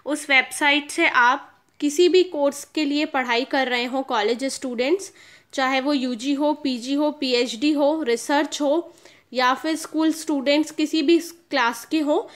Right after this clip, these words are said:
वो बुक्स और सॉल्यूशंस कैसे डाउनलोड कर सकते हैं, ये हम इस वीडियो में देखेंगे। तो चलिए मैं वीडियो में सबसे पहले वेबसाइट के बारे में बताती हूँ। ये है National Digital Library of India। इसे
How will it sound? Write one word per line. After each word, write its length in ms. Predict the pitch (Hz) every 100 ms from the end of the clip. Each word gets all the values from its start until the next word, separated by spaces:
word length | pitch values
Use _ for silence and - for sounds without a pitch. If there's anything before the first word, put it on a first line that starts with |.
| - -
वो 100 | 277 262
बुक्स 340 | 269 294 -
और 120 | 320
सॉल्यूशंस 640 | 320 269 233 247 320 330 -
कैसे 340 | 262 240 294
डाउनलोड 500 | 240 226 226 277 349
कर 140 | 269 247
सकते 420 | - 240 - 262
हैं, 140 | 339
ये 200 | 359 277
हम 200 | 285 294
इस 140 | 294 277
वीडियो 300 | 233 190 226
में 160 | 302
देखेंगे। 560 | 285 220 - 208 185 180 _ _ _ - - -
तो 80 |
चलिए 360 | 320 320 269 285
मैं 140 | 320 302
वीडियो 360 | 233 254 359 -
में 220 | 269 277 339
सबसे 340 | 320 - 320
पहले 360 | 320 285 254 277
वेबसाइट 540 | 247 240 - 277 285
के 80 | 330
बारे 280 | 240 214 220
में 140 | 339
बताती 440 | 277 240 202 - 190
हूँ। 180 | 190 185 _ _ _ _ _ _ _ -
ये 220 | 254 254
है 220 | 302 330 285
National 500 | 196 - 285 302 254
Digital 540 | 240 254 - 294 277
Library 520 | 226 214 220 240 277
of 260 | 285 330 -
India। 340 | 247 240 214 - - - - - -
इसे 580 | 269 - 330 277 381